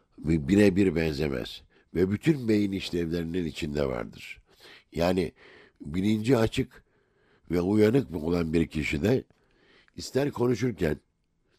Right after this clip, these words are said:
ister adres bulurken, ister herhangi bir şekilde bir şeyi hatırlamaya çalışırken,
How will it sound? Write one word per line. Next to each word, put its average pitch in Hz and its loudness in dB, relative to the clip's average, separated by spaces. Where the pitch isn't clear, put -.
ister 92 0
adres 98 -2
bulurken, 80 -2
ister 104 -2
herhangi 95 -6
bir 101 -6
şekilde 90 -2
bir 90 -4
şeyi 95 -2
hatırlamaya 90 -2
çalışırken, 80 -6